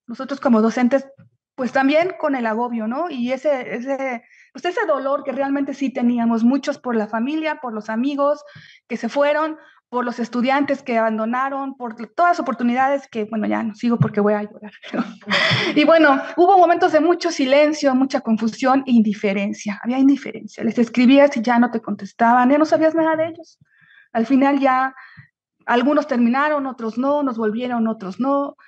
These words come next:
En fin, nos costó, eh, trabajo. Y ahora, pasando, ¿qué pasó en el semestre dos mil veintitrés, eh, dos, actualmente, en el que estamos terminando? Bueno, si volvemos a estadística,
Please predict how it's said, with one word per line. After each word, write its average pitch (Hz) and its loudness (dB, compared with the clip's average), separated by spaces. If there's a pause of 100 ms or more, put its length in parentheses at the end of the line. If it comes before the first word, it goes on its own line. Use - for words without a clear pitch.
(200)
En 208 -6
fin, 233 0
nos 226 2
costó, 277 -2
eh, 220 -8
trabajo. 208 -8 (680)
Y 302 4
ahora, 330 4 (640)
pasando, 262 -2
¿qué 339 -2
pasó 349 -2
en 320 -2
el 320 -2
semestre 277 -6
dos 262 -4
mil 269 -4
veintitrés, 233 -6
eh, 208 0 (160)
dos, 220 -4 (880)
actualmente, 240 -2
en - -20
el 208 -4
que 214 4
estamos 254 0
terminando? 208 -2 (480)
Bueno, 262 -2 (220)
si - -4
volvemos 311 0
a 311 0
estadística, 285 -6